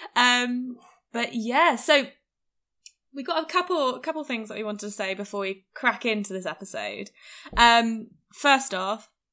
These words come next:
Danny After Dark, thank you so, so, so, so much for that video. It proper made our day. I don't think, oh, it was just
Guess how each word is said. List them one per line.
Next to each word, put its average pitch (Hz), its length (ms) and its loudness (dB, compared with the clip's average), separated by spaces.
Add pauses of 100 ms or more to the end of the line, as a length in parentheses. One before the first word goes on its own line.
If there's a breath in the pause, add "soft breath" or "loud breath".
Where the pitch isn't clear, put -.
(160)
Danny 269 300 4
After 262 220 -4
Dark, 180 440 -4 (360)
thank 247 340 -4
you 240 320 -4
so, 247 540 0
so, 226 420 -2
so, 214 540 0
so 254 480 0
much 185 420 -6
for 202 100 -8
that 180 180 -8
video. 175 340 -8
It - 260 -10 (260)
proper 311 340 4
made 254 240 2
our 220 140 6
day. 185 420 -4 (380 loud breath)
I 254 80 0
don't 277 120 0
think, 285 180 -8
oh, 240 200 2
it 247 60 -2
was 285 100 -4
just - 340 -2